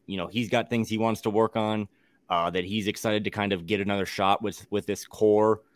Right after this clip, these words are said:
And then just all the stuff he said about Ant and Jaden. I mean, he's been here pretty much since they were drafted.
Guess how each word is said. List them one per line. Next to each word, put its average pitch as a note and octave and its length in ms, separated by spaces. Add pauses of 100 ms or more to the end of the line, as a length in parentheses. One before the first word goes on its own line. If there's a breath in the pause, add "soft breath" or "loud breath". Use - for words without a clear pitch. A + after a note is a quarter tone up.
(240 soft breath)
And G#2 100
then G#2 120
just A#2+ 160
all A2+ 100
the G#2+ 80
stuff G#2 220
he G2+ 80
said G#2 160
about F#2+ 200
Ant G2 200
and G2 80
Jaden. G2 220
I - 20
mean, F#2+ 140
he's A2 200
been A#2 200
here A#2 140
pretty G#2+ 220
much G2+ 280
since G#2 220
they G2 100
were F2 120
drafted. D#2+ 580